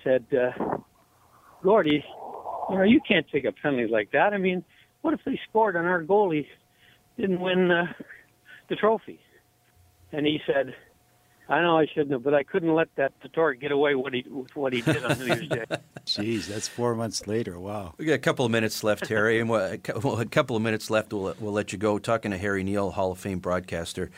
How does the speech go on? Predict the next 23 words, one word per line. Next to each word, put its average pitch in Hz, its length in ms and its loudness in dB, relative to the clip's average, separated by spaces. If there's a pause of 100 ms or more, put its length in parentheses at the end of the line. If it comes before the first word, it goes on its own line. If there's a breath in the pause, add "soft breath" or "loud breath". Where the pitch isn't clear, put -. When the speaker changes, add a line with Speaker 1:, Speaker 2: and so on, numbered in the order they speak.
(360 loud breath)
Speaker 3:
Uh, - 100 -2 (100)
of 95 100 -6
course, 117 240 0
you 127 80 0
coached - 540 -2
Gordy, 98 460 0
and, 90 260 -2
uh, 87 280 -2 (200)
you 131 100 -6
know, 92 80 -2
at 90 80 -4
the - 80 -14
time 117 280 0
you 104 100 -2
coached 113 360 -2
him, 90 120 -4
he 107 100 -2
was 104 160 -4
already 104 380 2
a 87 60 -4
hockey 104 360 -4
legend. 90 480 -2 (480 loud breath)
Um, 98 560 2